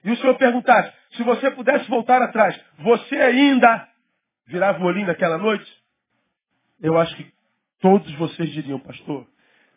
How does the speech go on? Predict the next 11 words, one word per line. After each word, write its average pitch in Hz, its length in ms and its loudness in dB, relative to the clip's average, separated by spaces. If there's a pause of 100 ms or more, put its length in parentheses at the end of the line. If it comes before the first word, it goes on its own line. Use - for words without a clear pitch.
(100)
eu, 156 360 0 (440)
eu 147 100 -6
dava 160 280 2
duas. 127 360 -4 (1500)
Porque 147 260 -6
eu 151 120 -2
tenho 156 180 0
maior 147 680 0 (320)
orgulho 135 920 -6 (640)
do - 300 -8
meu 135 200 0